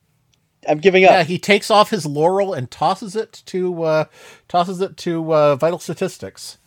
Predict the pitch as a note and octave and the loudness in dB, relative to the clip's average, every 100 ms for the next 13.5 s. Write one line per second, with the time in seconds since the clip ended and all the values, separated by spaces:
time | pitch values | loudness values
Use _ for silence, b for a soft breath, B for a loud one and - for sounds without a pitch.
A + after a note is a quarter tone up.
0 | _ _ _ _ - B2 B2+ B2 D#3+ A#3 | _ _ _ _ -10 -6 -6 -6 -4 -4
1 | E4 F#4+ A#3+ F3 D#3+ C4 - A3+ F#3+ - | -4 -6 -8 -8 -6 -6 -4 -4 -4 -4
2 | G#3 B3 G3+ C#3 - F3 D#3+ D#3+ D3 C#3+ | -2 -2 -2 -6 -8 -4 -4 -4 -4 -4
3 | C#3 C3 C3 C3 B2 b b b B2+ D#3+ | -4 -4 -2 0 -2 b b b -4 -2
4 | F#3+ F3 C#3 C#3+ F#3 F3+ - - E3+ B3+ | -2 -4 0 0 0 -4 -10 -6 -6 -6
5 | - A#2 A2 A2 A2+ B2+ A#2+ A2+ C3+ D3+ | -8 -6 -6 -4 -2 -2 -2 -4 -4 -4
6 | C#3+ A#3 G#3 A#2+ D3 A#2 G#2+ G#2 B2+ B2+ | -2 -2 -2 -6 -8 -6 -4 -6 -8 -10
7 | - E3+ D#3+ D3+ - b b - F#3+ A3 | -8 -6 -6 -8 -12 b b -2 0 0
8 | F#3 D3 B2 B2+ C3+ C#3 C3 A#2+ A#2+ A#2 | -2 -4 -4 -4 -8 -8 -8 -8 -8 -10
9 | B2+ G3+ A3 D#2 F#2 - _ _ _ _ | -8 -10 -10 -14 -20 -20 _ _ _ _
10 | _ _ _ _ _ _ B B B - | _ _ _ _ _ _ B B B 2
11 | D#3+ C3 A2+ - _ _ _ _ _ _ | 6 6 2 -10 _ _ _ _ _ _
12 | B - C#4+ G#4 G#4 A3 G#3+ D4 A3 - | B 2 4 6 4 4 4 4 4 4
13 | A3+ A3+ B2 - | 4 4 4 -4